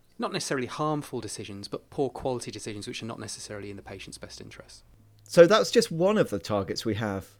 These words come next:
Speaker 2: in the emergency department. As I say, we are world leaders in targets, and I just scribbled down a couple of others. So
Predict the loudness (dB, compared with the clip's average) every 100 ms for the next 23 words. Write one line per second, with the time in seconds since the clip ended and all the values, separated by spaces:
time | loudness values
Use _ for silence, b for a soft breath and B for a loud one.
0 | _ -4 0 2 2 2 0 -8 -8 -4
1 | -4 -6 -10 -16 _ b b b -2 4
2 | 6 6 6 8 6 6 8 8 8 6
3 | 2 2 0 0 -2 -8 -16 -20 -2 -2
4 | 0 -2 -2 -2 -2 -6 -16 B 2 4
5 | 6 4 2 4 6 6 4 2 2 4
6 | 2 4 6 6